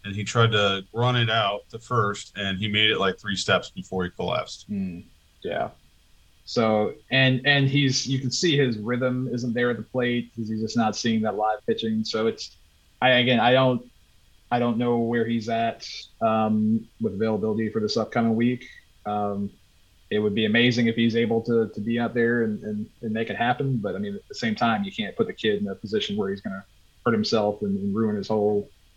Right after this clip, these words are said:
Speaker 2: he's got a future. But, you know, if, if it's not here next year, I, I can't imagine a team, a pro ball team doesn't want him to come and play for him, uh, this,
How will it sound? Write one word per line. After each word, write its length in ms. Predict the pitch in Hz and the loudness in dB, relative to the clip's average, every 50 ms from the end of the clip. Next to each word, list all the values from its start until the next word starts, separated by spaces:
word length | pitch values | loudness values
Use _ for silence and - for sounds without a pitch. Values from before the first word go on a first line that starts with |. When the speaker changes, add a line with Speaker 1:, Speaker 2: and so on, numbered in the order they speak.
| _ _ _ _ _ _ _ | _ _ _ _ _ _ _
Speaker 2:
he's 140 | - 117 107 | -2 -2 0
got 160 | 104 - - | 2 0 0
a 40 | - | 0
future. 440 | - 120 117 - - 76 71 - - - _ - | 2 2 2 2 2 -2 -6 -6 -8 -10 _ -12
But, 220 | - 87 92 87 - - - | -10 -8 -8 -8 -8 -8 -6
you 80 | 107 | -6
know, 160 | 98 95 92 | -4 -4 -4
if, 80 | 98 95 - - _ - _ _ _ _ _ _ _ _ _ _ _ - | -6 -8 -10 -14 _ -20 _ _ _ _ _ _ _ _ _ _ _ -6
if 100 | 104 95 | -4 -4
it's 140 | 104 101 | -2 0
not 260 | 113 107 101 - - - _ _ _ _ _ _ - - | 2 2 2 2 0 -6 _ _ _ _ _ _ -20 -14
here 300 | - - 139 135 135 120 | -4 2 4 6 6 6
next 280 | 117 113 110 110 - - | 6 2 0 0 -2 0
year, 200 | 117 113 110 98 | 2 2 2 2
I, 140 | 98 98 95 - - | 0 0 -4 -6 -6
I 80 | 113 | -6
can't 160 | 117 - 120 107 | -4 -2 -2 0
imagine 340 | 104 113 113 107 101 104 | 0 0 0 0 -2 -2
a 40 | 101 | -4
team, 180 | - - 110 104 | -2 -4 -4 -4
a 60 | 107 | -4
pro 200 | - 131 135 120 | 0 2 4 4
ball 240 | 117 123 117 107 104 | 6 4 4 4 2
team 220 | 117 113 107 107 | 2 0 0 0
doesn't 220 | 110 110 101 107 107 | 0 0 -2 -2 -2
want 160 | 110 107 117 | -2 -2 -2
him 120 | 117 104 104 | -2 -4 -4
to 60 | 107 | -4
come 200 | - 120 113 101 | -2 -2 -2 -2
and 100 | 101 101 | -4 -4
play 180 | - 117 104 | -2 -2 -2
for 240 | 98 - 104 98 90 | -2 -4 -6 -6 -6
him, 380 | 87 _ _ _ _ _ - 101 | -10 _ _ _ _ _ -10 -10
uh, 140 | 95 - 92 | -8 -8 -8
this, 260 | 101 101 - - | -10 -10 -10 -12